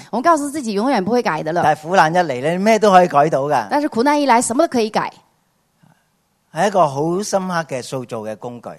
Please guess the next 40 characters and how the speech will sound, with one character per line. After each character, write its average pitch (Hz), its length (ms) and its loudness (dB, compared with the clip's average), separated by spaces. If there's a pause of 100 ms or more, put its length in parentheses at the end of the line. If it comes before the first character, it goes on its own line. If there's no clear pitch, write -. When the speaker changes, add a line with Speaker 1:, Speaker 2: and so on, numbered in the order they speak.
(180)
Speaker 1:
是 - 160 -6
一 269 40 -4
個 269 60 -2
很 214 140 -2
深 247 240 -6
刻 247 160 -4
塑 233 160 -6
造 214 140 -2
的 196 80 -8
工 202 180 -8
具。 190 240 -12 (100)
Speaker 2:
啊， 139 140 -12
但 175 120 0
係 196 40 -4
當 233 220 2
然， 233 100 -4
如 175 140 -4
果 220 80 0
我 202 60 0
哋 170 100 -2
心 208 200 -2
裏 190 60 -2
邊 143 180 -4
好 156 120 -4
抗 131 260 -8
拒 110 180 -14
神， 107 240 -18 (420)
Speaker 1:
當 320 140 4
然， 269 240 2
當 294 120 2
我 262 40 2
們 220 80 -6
心 277 160 -6
裏 233 60 -4
面 220 120 -4
很 196 100 -6
抗 254 220 -4
拒 214 140 -6
神， 156 340 -8 (340)
Speaker 2:
啊， - 80 -20